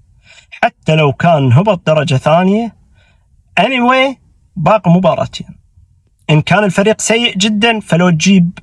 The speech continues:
مو غوارديولا، لو كل مدربي الأرض ما راح ينقذه،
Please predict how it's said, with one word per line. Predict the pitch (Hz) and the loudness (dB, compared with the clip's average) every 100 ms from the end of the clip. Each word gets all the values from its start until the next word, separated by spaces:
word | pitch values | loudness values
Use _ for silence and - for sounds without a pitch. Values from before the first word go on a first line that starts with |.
| - | 0
مو | 170 214 | 2 4
غوارديولا، | 170 160 147 143 135 131 139 | 4 2 2 0 0 2 0
لو | 147 | 0
كل | - 226 | 0 0
مدربي | 202 196 185 196 | 0 0 0 0
الأرض | 190 190 214 190 | 0 0 0 0
ما | 170 | 0
راح | - - | 0 -2
ينقذه، | 135 123 131 | -6 -8 -10